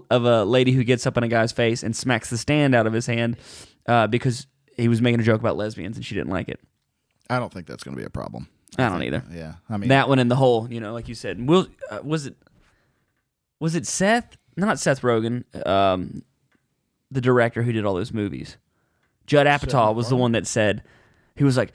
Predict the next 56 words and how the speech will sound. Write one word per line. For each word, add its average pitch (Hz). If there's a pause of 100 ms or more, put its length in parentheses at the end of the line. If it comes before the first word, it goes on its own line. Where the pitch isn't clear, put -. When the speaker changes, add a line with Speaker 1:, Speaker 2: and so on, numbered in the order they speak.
Speaker 1:
"He, 214
Will 190
Smith 220
could 175
have -
killed 226
him." 135 (240)
You 143
know, 127 (520)
that 120
Speaker 2:
Yeah. 117
Speaker 1:
whole 131
thing. 135 (260)
Speaker 2:
Okay. - (320)
We 180
saw 147
how 113
hard 92
Will 82
Smith -
slaps. -
Speaker 1:
Yeah. -
Speaker 2:
Come 107
on. - (420)
Speaker 1:
Calm 156
it 113
down 92
now. 78
Speaker 2:
He 123
couldn't 123
even 113
take 107
care 110
of 104
the 92
alien 87
race. 80
He 95
had 85
to 80
send 82
somebody 78
else 71
up -
there. 73 (300)
Speaker 1:
So -
what's 196
your 240
reasoning 127
for 123
why 117
they 110
did 110
it 90
then? 101 (920)
Just 131